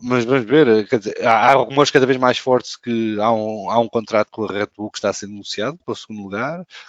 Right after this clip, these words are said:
Christian Horner já veio a público assumir que vão olhar para o mercado.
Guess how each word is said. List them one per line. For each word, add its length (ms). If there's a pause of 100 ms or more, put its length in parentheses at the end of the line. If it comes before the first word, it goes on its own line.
Christian 360
Horner 300
já 160
veio 260
a 280
público 440
assumir 580
que 80
vão 180
olhar 320
para 140
o 40
mercado. 540